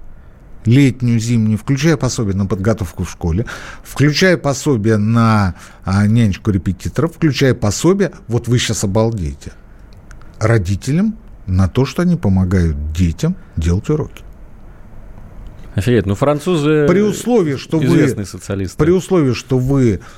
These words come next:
Speaker 1: а, занимаетесь с ребенком, ну, предположим, предположим, я вот щас вот детали уже не помню,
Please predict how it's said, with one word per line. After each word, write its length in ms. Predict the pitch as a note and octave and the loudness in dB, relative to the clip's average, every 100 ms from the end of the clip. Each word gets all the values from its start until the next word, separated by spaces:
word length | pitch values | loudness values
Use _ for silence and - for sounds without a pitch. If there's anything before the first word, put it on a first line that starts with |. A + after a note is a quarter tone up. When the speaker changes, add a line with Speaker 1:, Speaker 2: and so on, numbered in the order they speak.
| - - | -20 -8
Speaker 1:
а, 840 | G2+ G#2 G#2 G2+ F#2+ F#2 F#2 F2+ F2+ | -2 0 2 2 2 2 2 2 2
занимаетесь 680 | F#2+ D3 D3 B2+ G#2 - | 4 4 4 2 0 -4
с 60 | - | -2
ребенком, 440 | A#2+ B2 A2 F#2+ B2 | 0 0 0 0 0
ну, 100 | F3 | 2
предположим, 580 | F#3+ E3+ D#3+ C#3+ E2+ | 2 2 2 0 -2
предположим, 480 | E2 G3+ G#3 F#3+ B2+ | -2 -2 0 0 2
я 180 | B2+ E3 | 2 0
вот 240 | D3 C#3 | -2 -4
щас 280 | - D3+ C3 | -2 0 0
вот 100 | C#3+ | 0
детали 320 | A#2+ C3 D3 A#2 | 0 0 2 2
уже 200 | G#2+ B2 | 2 0
не 120 | C#3+ | 0
помню, 280 | A3+ A3+ | 2 2